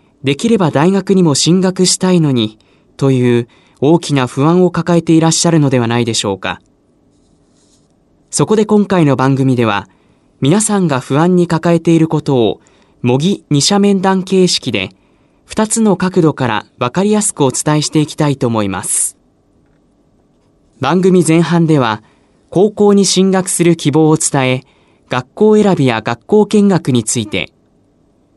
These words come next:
後半では、受験勉強や入試に対して生徒が抱いている不安について取り上げます。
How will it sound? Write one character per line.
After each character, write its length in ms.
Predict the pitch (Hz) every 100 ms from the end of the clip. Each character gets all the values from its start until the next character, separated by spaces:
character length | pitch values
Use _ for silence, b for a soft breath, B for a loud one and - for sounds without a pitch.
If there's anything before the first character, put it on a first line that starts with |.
| _ _ _
後 140 | 143
半 220 | 147 147 135
で 140 | 131
は、 240 | 107 101 - b b b b
受 160 | - 180
験 240 | 175 202
勉 240 | 190 196 185
強 220 | 151 135
や 260 | 117 104 -
入 220 | - 151 196
試 160 | -
に 120 | 202
対 240 | 185 185 175
し 140 | -
て 220 | - - b b b b
生 300 | - 214 214
徒 140 | 185
が 140 | 139 117
抱 220 | 151 196
い 40 |
て 120 | 185
い 120 | 160 131
る 100 | 120
不 200 | - 151
安 160 | 196
に 100 | 202
つ 140 | 196 196
い 100 | 175
て 140 | 135
取 180 | 127 120
り 60 |
上 60 | 120
げ 100 | 113
ま 160 | 101 101
す。 260 | - -